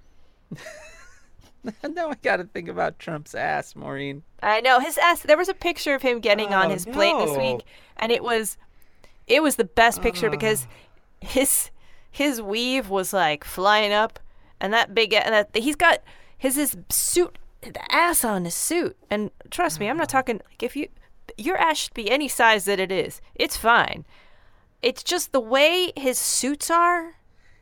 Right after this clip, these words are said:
Speaker 2: He, for, for someone who claims to be very rich, he
Speaker 1: Yeah.
Speaker 2: does not employ a particularly, uh, talented tailor.
Speaker 1: And, you know,
Speaker 2: That
Speaker 1: just the,
Speaker 2: is
Speaker 1: that
Speaker 2: so
Speaker 1: impression
Speaker 2: important.
Speaker 1: that he's trying to give of just a suited,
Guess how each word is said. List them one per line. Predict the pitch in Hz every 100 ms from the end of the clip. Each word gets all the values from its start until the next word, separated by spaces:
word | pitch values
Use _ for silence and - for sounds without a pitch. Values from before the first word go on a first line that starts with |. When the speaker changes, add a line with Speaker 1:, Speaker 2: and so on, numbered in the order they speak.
| _
Speaker 2:
He, | - 294 294 -
for, | - 226 226 226 -
for | - 226 196
someone | - 285 277
who | 208
claims | - 196 196 170
to | 160
be | 170
very | 143 139
rich, | 123 127 110 -
he | 170 170 165 151 147 -
Speaker 1:
Yeah. | - 311 - -
Speaker 2:
does | 156 143
not | 156 151 151
employ | 139 - 151 131
a | 123
particularly, | - 131 - 123 127 120 117 113 110 - - - -
uh, | 120 107 101 -
talented | - 120 113 104 110 101
tailor. | - - 107 101 - - - _ -
Speaker 1:
And, | 285 302
you |
know, | 370
Speaker 2:
That | 302
Speaker 1:
just | 311 381
the, | 339
Speaker 2:
is | -
Speaker 1:
that | - 311
Speaker 2:
so | 302
Speaker 1:
impression | - 339 339 349
Speaker 2:
important. | 285 262
Speaker 1:
that | 254
he's | 254
trying | - 262 254
to |
give | 214 214 247 233
of | 185 160
just | 165 -
a | 156
suited, | - - - 247 233 214 196 -